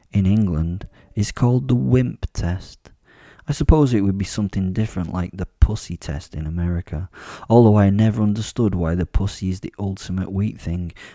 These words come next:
I mean, that thing can take a heck of a pounding and not complain, while dicks are weak-minded and limp at a moment's notice. Anywho, getting back to the point of my writing,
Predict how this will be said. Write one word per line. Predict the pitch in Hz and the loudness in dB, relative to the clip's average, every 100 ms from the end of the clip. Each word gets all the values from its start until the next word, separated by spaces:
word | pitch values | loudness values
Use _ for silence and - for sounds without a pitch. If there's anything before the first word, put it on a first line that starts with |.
| - | -14
I | |
mean, | 98 101 95 85 - _ _ | -4 -2 -2 -4 -12 _ _
that | - 143 - | -6 -6 -6
thing | - 101 | -6 -6
can | - 90 | -6 -8
take | - 80 82 | -8 -8 -8
a | - | -10
heck | - - - - | -6 -4 -4 -6
of | 73 | -10
a | |
pounding | - - 92 90 85 87 | -4 -4 -2 -4 -6 -8
and | 85 | -6
not | 87 - | -6 -8
complain, | - 85 82 82 85 101 - - - - | -10 -10 -8 -6 -6 -10 -14 -20 -20 -12
while | - 117 | 0 2
dicks | 120 - 156 - - - - | 2 2 2 0 -10 -10 -2
are | 90 | 0
weak-minded | 98 127 - - 104 101 92 87 | 4 2 2 0 2 2 2 -2
and | 90 90 | -2 0
limp | 110 123 95 - | 0 0 0 -2
at | - | 0
a | |
moment's | 87 90 90 92 - | -4 -2 -2 -2 -4
notice. | 95 101 95 87 - _ _ _ _ - | -4 -2 -4 -8 -14 _ _ _ _ -2
Anywho, | 175 156 - 92 92 - _ _ - - - - _ | 0 0 -2 -4 -4 -10 _ _ -20 -20 -20 -20 _
getting | 117 151 139 | 0 4 4
back | 131 | 2
to | - 101 | 0 -4
the | 90 | 4
point | - 101 - | 4 4 0
of | 95 | 0
my | 101 | 2
writing, | 95 92 95 87 85 | 2 2 0 -2 -6